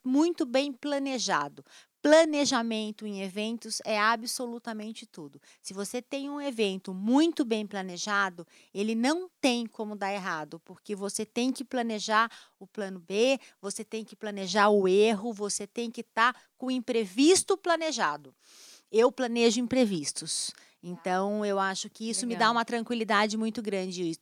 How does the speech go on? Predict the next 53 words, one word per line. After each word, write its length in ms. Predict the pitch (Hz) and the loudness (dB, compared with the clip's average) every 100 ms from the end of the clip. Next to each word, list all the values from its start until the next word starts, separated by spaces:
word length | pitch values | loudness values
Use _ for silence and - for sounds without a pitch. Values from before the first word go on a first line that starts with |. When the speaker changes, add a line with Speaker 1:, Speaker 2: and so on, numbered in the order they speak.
| - | -8
Speaker 1:
hoje, 320 | 185 180 156 | -4 -2 -4
mas 260 | 180 180 - | -8 -8 -6
só 260 | - 277 277 | -2 0 0
o 40 | |
tempo 380 | - 269 220 220 | -2 -6 -4 -6
me 100 | 196 | -4
mostrou 380 | 185 185 - 185 | -2 -4 -4 -6
isso, 280 | 151 - - | -4 -6 -6
tá? 180 | 156 151 _ _ | -8 -10 _ _
Speaker 2:
E 60 | 202 | -4
eu 60 | |
acho 140 | 208 214 | -4 -4
que 80 | 247 | -6
transpor 540 | 226 220 - 208 214 | -6 -8 -8 -6 -6
isso 180 | 214 208 | -6 -10
pro 140 | 208 | -16
cliente, 460 | 196 190 170 208 - | -14 -12 -10 -10 -14
porque 180 | - - | -20 -14
querendo 340 | - 202 320 | -8 -6 -6
ou 60 | 349 | -6
não, 400 | 190 175 196 160 - | -6 -8 -10 -12 -12
é 100 | 202 | -10
um 160 | 269 370 | -10 -12
sonho. 880 | - - - 170 190 170 156 151 156 _ _ _ _ | -16 -16 -16 -12 -12 -12 -16 -20 -20 _ _ _ _
É 100 | 202 | -14
uma 140 | 339 | -14
realização, 920 | 349 330 285 262 240 226 - - 220 226 | -14 -16 -14 -10 -8 -8 -12 -10 -8 -6
é 80 | |
um 220 | 302 311 220 | -4 -2 -2
dia 640 | 185 196 247 233 190 180 - _ | -4 -6 -6 -4 -6 -8 -12 _
tão 220 | 254 453 | -4 -2
especial. 760 | - - 226 - 208 196 190 175 | -6 -6 -10 -8 -4 -2 -2 2
Speaker 1:
É 80 | 294 | 6
uma 100 | 330 | 8
responsabilidade 640 | 320 320 294 302 294 302 | 6 6 4 6 4 4
muito 220 | 311 320 | 2 0
grande, 220 | 349 294 269 | 4 4 4
Speaker 2:
Muito 160 | 254 269 | 2 2
Speaker 1:
né? 120 | - | 2
Porque 120 | 494 | 0
Speaker 2:
grande, 140 | 330 | 0
Speaker 1:
você 240 | 285 233 254 | 2 2 2
Speaker 2:
eu 60 | 214 | 2
Speaker 1:
tem 140 | 254 | 2
nas 240 | 247 254 | 0 0
suas 240 | 285 311 311 | 4 4 4
Speaker 2:
imagino. 100 | 269 | 2
Speaker 1:
mãos 380 | 269 285 330 302 | 2 2 0 -4
o 60 | |
sonho 440 | 277 - 294 311 311 | -6 0 0 0 -6
de 200 | 262 277 | 2 6
outra 280 | 320 359 359 | 6 4 -4
pessoa, 600 | 349 - 220 165 151 | -4 -4 -4 -4 -6